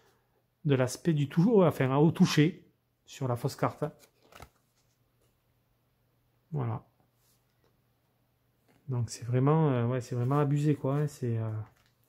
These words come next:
et encore, je vous dis, là, maintenant, pour l'instant, c'est comme ça. Mais je pense qu'à mon avis, ils vont rectifier le tir, ils vont faire des holographiques avec des, avec une brillance, euh, sur le côté, comme sur les vrais. Je pense qu'à mon avis, ils vont rectifier le tir, hein. Vous voyez, là, vous prenez une carte comme ça, une Dracofeu V Max.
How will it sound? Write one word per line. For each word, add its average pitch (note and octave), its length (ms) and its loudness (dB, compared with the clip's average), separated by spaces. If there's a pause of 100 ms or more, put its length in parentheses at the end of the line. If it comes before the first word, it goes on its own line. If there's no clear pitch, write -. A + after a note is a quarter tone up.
(420)
et C3+ 60 0
encore, C3+ 240 4
je B2 80 -2
vous D3 100 6
dis, C#3+ 140 2
là, D#3 100 6
maintenant, D3 400 2
pour D3+ 140 2
l'instant, D3 400 2
c'est D3 160 -4
comme C3+ 160 0
ça. F#3 440 2 (600)
Mais C3+ 80 0
je A#2 80 -6
pense C#3+ 180 2
qu'à C#3 140 2
mon C3 120 2
avis, C3 200 2
ils E3+ 60 2
vont C#3+ 280 4
rectifier C3+ 440 -2
le C3 100 6
tir, E3 200 0
ils E3+ 100 2
vont D3 120 2
faire C3+ 160 -2
des C3 180 0
holographiques B2+ 540 2
avec C3+ 260 2
des, A#2+ 460 0 (680)
avec B2+ 240 0
une C3 120 2
brillance, C3+ 580 2
euh, B2 360 2
sur A#2+ 180 -6
le C3 80 2
côté, D#3+ 400 2
comme C#3+ 160 0
sur C3+ 140 -4
les C#3+ 80 4
vrais. D#3 300 2
Je - 80 -16
pense B2 160 -2
qu'à B2+ 100 0
mon A#2+ 140 2
avis, C#3+ 140 2
ils D#3 60 0
vont C#3 100 2
rectifier - 380 -4
le C3+ 80 -2
tir, D#3 220 0
hein. D#3 80 -4
Vous - 880 -20
voyez, C#3 120 2
là, C3+ 60 4
vous B2+ 100 2
prenez C3 300 0
une B2+ 140 2
carte - 280 -2
comme B2+ 160 -2
ça, D#3 420 0
une D3+ 160 4
Dracofeu C#3+ 800 0
V C3 280 2
Max. D3 360 0